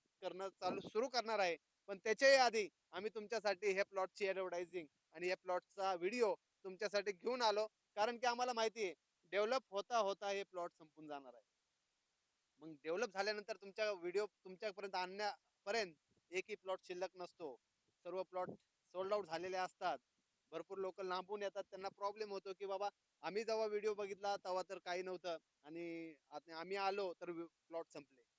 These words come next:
तर ते गोष्ट होऊ नये त्यासाठी आम्ही डेव्हलपमेंट करण्याच्या आधी तुमच्यासाठी हे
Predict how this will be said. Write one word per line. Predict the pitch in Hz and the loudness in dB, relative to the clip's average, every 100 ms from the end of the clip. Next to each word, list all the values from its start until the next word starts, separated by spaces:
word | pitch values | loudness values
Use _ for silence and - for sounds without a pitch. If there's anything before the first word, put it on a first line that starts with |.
| _ 151 | _ -16
तर | |
ते | 165 202 | -6 -4
गोष्ट | 202 185 190 220 | -4 -6 -8 -6
होऊ | 160 208 254 | -2 0 0
नये | 214 196 _ _ - | -2 -4 _ _ -10
त्यासाठी | 202 214 208 | -6 -6 -4
आम्ही | 208 214 214 185 _ _ | -4 -4 -6 -8 _ _
डेव्हलपमेंट | 170 185 208 214 214 208 | -4 -2 -2 -6 -10 -8
करण्याच्या | 185 175 185 180 190 | -10 -8 -10 -8 -6
आधी | 156 165 190 147 | -4 -4 -4 -8
तुमच्यासाठी | _ _ - 165 175 - 156 - 165 151 | _ _ -20 -14 -12 -8 -10 -6 -8 -6
हे | 160 170 | -8 -8